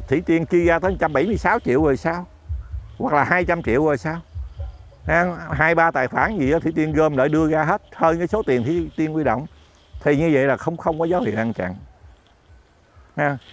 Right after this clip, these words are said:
như vậy là có ăn chặn hay không á, chúng ta là, chúng ta là người ở bên ngoài,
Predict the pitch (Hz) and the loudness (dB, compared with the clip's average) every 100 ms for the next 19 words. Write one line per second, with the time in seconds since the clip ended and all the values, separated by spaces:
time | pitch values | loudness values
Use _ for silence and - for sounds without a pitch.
0 | - - - 180 185 139 135 131 110 - | -20 -20 -4 2 4 4 4 4 2 2
1 | 180 247 254 202 202 120 117 175 170 165 | 2 4 2 -2 -4 -2 -2 -2 0 0
2 | 160 170 180 135 - 196 - 151 151 127 | 0 -2 -4 -2 -2 -2 2 2 4 2
3 | 107 101 - - - - - - - - | 0 -4 -10 -20 -20 -20 -20 -20 -20 -20
4 | - _ - - - - 180 254 160 139 | -20 _ -20 -20 -14 0 2 4 4 4
5 | 123 110 110 104 95 110 151 156 135 117 | 2 0 0 0 2 2 2 2 0 0
6 | 101 90 82 | 0 -2 -6